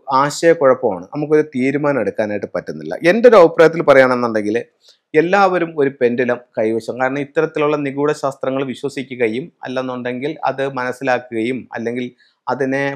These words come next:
ഫോളോ അപ്പ് ചെയ്യുകയും ചെയ്യുന്നവരാണെങ്കിൽ, അല്ലാതെ എല്ലാവരും വെക്കണമെന്നല്ല ഞാൻ പറയുന്നത്,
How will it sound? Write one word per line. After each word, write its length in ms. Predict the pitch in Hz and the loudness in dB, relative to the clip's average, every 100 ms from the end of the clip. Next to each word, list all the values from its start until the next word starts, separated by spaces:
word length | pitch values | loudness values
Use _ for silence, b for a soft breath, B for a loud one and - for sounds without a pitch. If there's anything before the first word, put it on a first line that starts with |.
| - | -2
ഫോളോ 240 | 123 131 135 | 2 4 2
അപ്പ് 140 | 135 127 | -2 -4
ചെയ്യുകയും 280 | 123 127 120 | -2 -4 -4
ചെയ്യുന്നവരാണെങ്കിൽ, 840 | 120 131 131 123 104 101 101 82 _ _ _ 104 | -4 -2 0 0 0 -4 -8 -10 _ _ _ -8
അല്ലാതെ 260 | 110 113 107 | -4 -2 0
എല്ലാവരും 300 | 127 147 175 | 2 0 -2
വെക്കണമെന്നല്ല 400 | 165 151 139 123 | -6 -6 -4 -6
ഞാൻ 80 | 110 | -6
പറയുന്നത്, 360 | 104 98 95 | -6 -8 -12